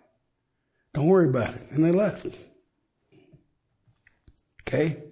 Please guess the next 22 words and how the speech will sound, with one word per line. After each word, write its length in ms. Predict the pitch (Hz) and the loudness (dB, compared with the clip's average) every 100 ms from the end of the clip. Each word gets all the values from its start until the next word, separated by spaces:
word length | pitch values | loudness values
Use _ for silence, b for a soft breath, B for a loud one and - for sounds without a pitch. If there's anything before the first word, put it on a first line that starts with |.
| - _ _ _ _ - | -20 _ _ _ _ -6
We 120 | 156 156 | 0 2
forgive 380 | 160 143 175 | 2 4 4
each 220 | 160 160 170 | 4 4 4
other. 300 | 170 135 117 | 4 2 2
Why? 500 | 147 156 127 107 - B B B B _ | 4 4 2 0 -6 B B B B _
Because 320 | - - 135 | -8 -4 0
we 140 | 147 147 | 2 2
were 140 | 135 | 2
forgiven. 600 | 135 131 143 120 101 - - _ _ _ _ _ _ _ _ _ _ _ _ _ _ _ _ _ - b _ | -2 -2 -2 -4 -8 -16 -20 _ _ _ _ _ _ _ _ _ _ _ _ _ _ _ _ _ -20 b _
The 80 | 160 | 2
measure 480 | 165 190 202 208 | 6 6 6 4
of 120 | 208 180 | 4 6
your 120 | 185 | 6
love 460 | 190 190 151 120 | 6 6 4 2
is 140 | 127 123 | -4 -2
the 100 | 143 | -2
extent 360 | 139 - 180 | -2 2 4
of 100 | 175 | 4
your 140 | 160 165 | 4 4
ability 460 | 151 165 165 147 | 4 4 4 2
to 60 | 139 | 0
forgive. 640 | - 151 135 147 117 107 | 0 0 4 4 2 -2